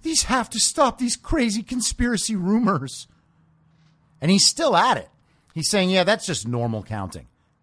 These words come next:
No, it's not. And why were those ballots left there all day?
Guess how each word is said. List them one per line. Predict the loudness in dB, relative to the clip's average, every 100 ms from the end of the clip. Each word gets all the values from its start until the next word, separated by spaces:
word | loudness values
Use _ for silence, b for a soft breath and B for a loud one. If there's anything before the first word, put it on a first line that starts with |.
| _ -12
No, | -8 -4 -2 0 0 0 2 4 2
it's | -2 -6
not. | -6 -8 -10 _ _ _ _ _ _ _ _ _ _ _ _ _ _ -4
And | -2 0
why | 2 2
were | 2
those | 2 6
ballots | 6 8 4 0 -8
left | -4 -2 -2 -6
there | -12 -12 -16 _ _
all | -4 -4
day? | -6 -8 -10 -14